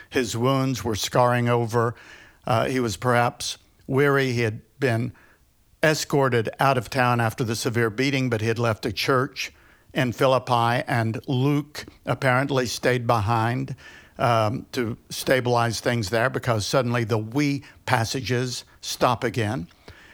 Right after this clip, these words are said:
And then he went on to Berea. Then he went on to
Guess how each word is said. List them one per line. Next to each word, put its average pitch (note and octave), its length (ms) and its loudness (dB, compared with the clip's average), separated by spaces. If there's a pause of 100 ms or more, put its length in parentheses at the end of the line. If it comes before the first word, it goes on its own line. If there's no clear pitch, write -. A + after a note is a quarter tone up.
(160)
And C#3 220 2
then C3+ 320 0 (200)
he C#3 120 0
went B2+ 200 2
on B2 220 2
to B2+ 100 -4
Berea. C3 540 0 (840)
Then C#3 160 0
he C3+ 80 0
went C3 180 0
on B2 220 2
to B2+ 220 -4